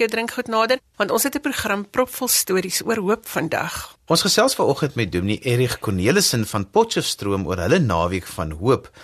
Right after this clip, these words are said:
Speaker 2: Van Sien van Niekerk gesels oor tagtig jaar se Christelike artikels en Deedrey Delport en Erna Reder gesels oor hulle werk met swanger tieners.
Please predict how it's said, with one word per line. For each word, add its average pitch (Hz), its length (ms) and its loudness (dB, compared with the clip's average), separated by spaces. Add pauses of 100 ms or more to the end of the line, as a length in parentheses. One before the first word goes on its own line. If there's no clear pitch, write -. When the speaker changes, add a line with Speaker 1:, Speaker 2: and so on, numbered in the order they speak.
(220)
Speaker 2:
Van 113 200 0
Sien 170 260 2
van 104 260 0
Niekerk 190 400 2
gesels 98 500 0
oor 87 200 -2
tagtig - 400 0
jaar 98 200 2
se - 160 -2
Christelike 123 560 -4
artikels 190 600 -2 (280)
en 101 160 -2
Deedrey 101 440 2
Delport 120 560 2
en 98 120 -6
Erna 107 400 -2
Reder 131 360 2
gesels 107 520 0
oor 101 80 -2
hulle 110 300 0
werk 92 360 0
met 101 200 -4
swanger 82 500 0 (100)
tieners. 123 540 -2